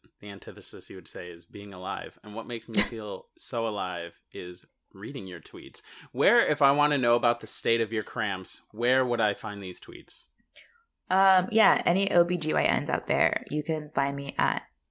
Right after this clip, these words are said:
Speaker 2: S E Y underscore anything. That's say underscore anything. Where can they hear about your cramps, Andrew?
Speaker 1: Most of my cramp-related content can be found at Andrew underscore on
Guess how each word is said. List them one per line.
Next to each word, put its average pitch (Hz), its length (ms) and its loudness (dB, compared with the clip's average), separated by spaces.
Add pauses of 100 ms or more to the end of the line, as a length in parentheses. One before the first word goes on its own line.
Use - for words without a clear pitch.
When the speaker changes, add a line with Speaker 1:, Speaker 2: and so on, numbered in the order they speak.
(120)
Speaker 2:
S 151 360 2
E 196 140 4
Y 156 380 2
underscore 160 580 -2
anything. 202 500 -2
That's 151 240 -6
say 175 360 -2
underscore 151 480 -4
anything. - 480 -2 (460)
Where 196 200 8
can 220 120 6
they 226 80 4
hear 220 160 4
about 202 300 4
your 208 480 4 (220)
cramps, - 480 0
Andrew? 143 500 -4 (280)
Speaker 1:
Most 143 400 4
of 262 120 -2
my 156 140 4
cramp-related 143 760 0
content 101 680 -6
can 113 160 -10
be 117 120 -4
found 90 560 -6 (640)
at 95 220 -2 (100)
Andrew 131 520 -4
underscore 92 640 -6
on 117 400 -4